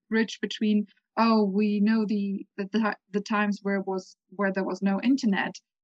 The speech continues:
and then suddenly there was accessibility on, on this massive, massive bridge. And, and what you mentioned before as well, it's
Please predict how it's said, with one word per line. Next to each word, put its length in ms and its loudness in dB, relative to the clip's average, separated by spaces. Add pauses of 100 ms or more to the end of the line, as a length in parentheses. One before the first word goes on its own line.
(100)
and 160 4
then 360 2 (120)
suddenly 420 0
there 140 -2
was 180 -4
accessibility 1120 -4
on, 260 -2
on 220 2
this 360 -8
massive, 880 0 (560)
massive 800 2 (400)
bridge. 640 -4
And, 160 -4
and 220 0 (280)
what 140 0
you 100 6
mentioned 320 4
before 360 -2
as 160 -6
well, 240 -2 (140)
it's 180 -6